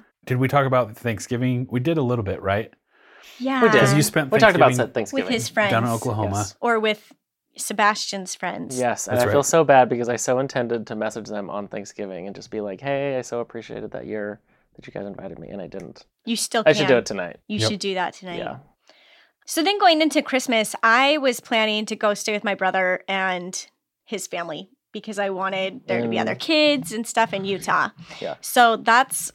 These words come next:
Speaker 2: what I was planning on doing. And then Steve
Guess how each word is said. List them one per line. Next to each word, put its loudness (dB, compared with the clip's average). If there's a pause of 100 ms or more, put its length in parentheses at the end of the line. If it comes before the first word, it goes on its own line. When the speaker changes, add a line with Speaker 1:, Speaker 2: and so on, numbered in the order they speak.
Speaker 2:
what 0
I 4
was -4
planning -4
on -2
doing. -4
And -4
then -4
Steve -4